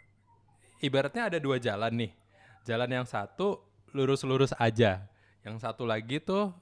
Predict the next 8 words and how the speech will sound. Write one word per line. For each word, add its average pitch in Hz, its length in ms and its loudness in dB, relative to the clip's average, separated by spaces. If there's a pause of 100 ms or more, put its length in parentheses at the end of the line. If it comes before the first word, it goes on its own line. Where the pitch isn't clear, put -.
eh, 113 500 2 (1000)
agak, 120 600 -2 (460)
apa 131 260 -8
ya, 92 320 -8 (800)
berkelok-kelok 127 1000 0
lah 143 260 4
gitu 117 300 -4
kayak. 104 420 -6